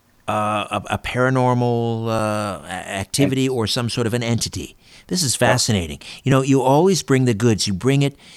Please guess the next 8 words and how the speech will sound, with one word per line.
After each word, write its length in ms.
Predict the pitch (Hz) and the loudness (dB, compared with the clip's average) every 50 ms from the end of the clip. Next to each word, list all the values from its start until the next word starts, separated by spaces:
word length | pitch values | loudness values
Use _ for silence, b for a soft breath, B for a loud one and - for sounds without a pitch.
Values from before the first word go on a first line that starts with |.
| B B B _ | B B B _
uh, 60 | - | -6
from 220 | 98 - 120 107 104 | -4 0 0 2 2
a 80 | 101 | 2
real 260 | 101 117 131 127 120 | 2 2 2 2 2
scientific, 920 | 107 - - - - - 156 156 151 147 147 143 - - 143 127 127 - | 2 2 2 2 2 2 2 2 2 2 0 0 0 0 -2 -2 -2 -4
a 60 | - 95 | -2 -2
solid 460 | - - - 151 147 147 143 127 - | 0 0 2 2 2 0 0 0 0
scientific, 720 | - - 135 127 120 117 104 - 120 107 117 110 - - | 0 2 2 2 0 0 0 0 -2 -2 -2 -4 -6 -8